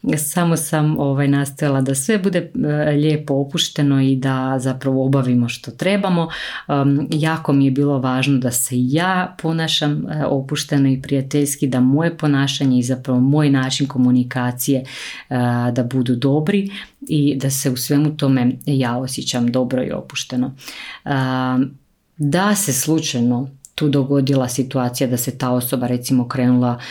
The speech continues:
izderavat na mene, da je krenula, ne znam, da je povisila ton i slično, am, ja bi opet opušteno odreagirala, am,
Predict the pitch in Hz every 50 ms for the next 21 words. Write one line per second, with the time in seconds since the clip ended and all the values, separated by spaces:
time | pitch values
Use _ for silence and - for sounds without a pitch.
0 | - - - - - 143 131 135 - 135 139 127 123 120 120 120 120 120 120 123
1 | - 131 127 123 123 123 120 117 120 117 113 120 120 120 117 120 120 123 127 127
2 | 127 127 127 127 - 143 135 123 127 131 127 123 120 120 120 123 123 127 131 123
3 | 123 131 - 127 - 143 - 143 139 131 135 - 151 139 131 135 127 127 - 151
4 | 139 127 127 123 127 - - 147 139 135 131 127 127 123 123 - - - 175 185
5 | 185 190 - - 170 156 151 151 - - - - - - - - 151 139 139 139
6 | 135 139 147 143 160 175 185 175 165 147 143 143 135 135 135 135 143 139 139 143
7 | 135 127 131 156 147 - - 156 151 151 147 143 139 139 143 139 139 135 135 135
8 | 135 139 139 135 135 131 131 127 127 127 135 131 139 135 123 120 123 123 123 123
9 | 127 127 127 127